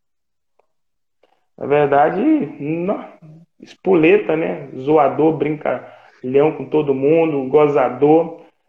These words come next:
Zoava muito. Meu, casei muito cedo, porque quando o cara é,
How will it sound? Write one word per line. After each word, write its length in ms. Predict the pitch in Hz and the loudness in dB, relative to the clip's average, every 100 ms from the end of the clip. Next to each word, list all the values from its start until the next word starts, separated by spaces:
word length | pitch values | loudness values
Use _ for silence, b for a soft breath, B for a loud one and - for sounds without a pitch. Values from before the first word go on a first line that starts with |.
| _ _ _ 131 | _ _ _ -4
Zoava 360 | 147 156 170 | 2 2 2
muito. 200 | 156 170 | 0 -2
Meu, 140 | 190 208 | 0 2
casei 260 | 214 190 | 2 2
muito 280 | 208 214 220 | 2 0 -2
cedo, 440 | 214 175 202 185 151 | -2 2 2 0 -4
porque 420 | 156 156 175 160 | -6 0 0 0
quando 220 | 170 196 | -2 -2
o 60 | 196 | 0
cara 200 | 170 170 | 2 2
é, 380 | 147 123 - | 2 -2 -10